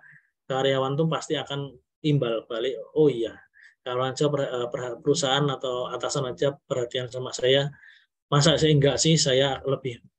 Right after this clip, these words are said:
motivasi dalam bekerja." Itu, jadi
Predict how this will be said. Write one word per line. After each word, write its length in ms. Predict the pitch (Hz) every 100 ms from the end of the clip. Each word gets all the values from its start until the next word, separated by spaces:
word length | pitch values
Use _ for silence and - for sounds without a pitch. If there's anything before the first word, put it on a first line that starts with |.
| _ _
motivasi 560 | 135 127 123 135 123 143
dalam 240 | 120 113
bekerja." 540 | 117 - - - 113 107 76 - _ - - _ _ _ _
Itu, 420 | - 143 151 123 110
jadi 320 | 117 139 160